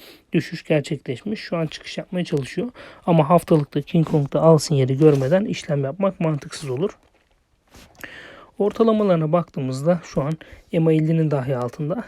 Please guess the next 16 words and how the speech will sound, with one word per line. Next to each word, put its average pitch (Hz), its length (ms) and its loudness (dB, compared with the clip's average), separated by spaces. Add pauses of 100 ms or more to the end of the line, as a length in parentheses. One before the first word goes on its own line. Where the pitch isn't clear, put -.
(140)
Geçmesi 170 500 -2
gereken 147 380 -2
önemli 147 460 -2
bir 175 220 -4
ema 165 220 0
dokuz 156 320 -4
direnci 143 380 2
var 131 140 -6
ilk 151 260 -4
etapta. - 520 -8 (540)
Bu 190 140 2
direnç 175 480 0 (140)
iki - 300 -6
yetmiş 170 580 -2
beş 151 140 0
seviyesinde. 139 720 -2